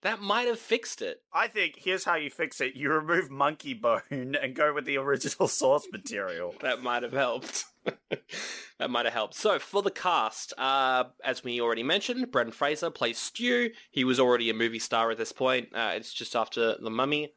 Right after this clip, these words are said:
Speaker 2: Mm.
Speaker 1: Uh, yeah, look, we've done movies with him before, uh, during our first year of the show.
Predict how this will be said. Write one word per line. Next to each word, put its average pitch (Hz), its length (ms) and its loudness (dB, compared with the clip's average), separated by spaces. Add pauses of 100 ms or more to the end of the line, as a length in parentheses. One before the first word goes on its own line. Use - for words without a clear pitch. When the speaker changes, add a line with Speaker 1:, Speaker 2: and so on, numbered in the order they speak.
Speaker 2:
Mm. 143 280 0 (160)
Speaker 1:
Uh, 131 340 4
yeah, 185 400 2
look, 175 220 2
we've 202 160 4
done 202 200 4
movies 185 360 2
with 175 160 0
him 175 440 0
before, 190 680 4 (100)
uh, 147 320 6
during 151 260 0
our 139 120 4
first 147 420 2
year 147 180 2
of 127 100 0
the 120 80 0
show. 143 440 4